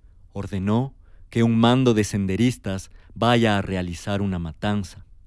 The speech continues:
y los instruyó claramente. No debían solo matarlos, debían destruir sus cuerpos.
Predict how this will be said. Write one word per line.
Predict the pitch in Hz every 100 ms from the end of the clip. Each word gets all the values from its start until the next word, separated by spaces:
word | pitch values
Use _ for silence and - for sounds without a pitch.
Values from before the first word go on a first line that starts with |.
| - - - - - - -
y | 104
los | 98
instruyó | 104 98 101 101 107 104
claramente. | 110 101 95 101 95 - - - - - - - - - - - -
No | 120 139
debían | 139 120 127 113 95
solo | 92 92
matarlos, | 87 82 98 101 85 76 - - - - - _
debían | 98 104 110 120 117 107
destruir | 95 - 98 101 95
sus | - 87
cuerpos. | - 104 101 - - - -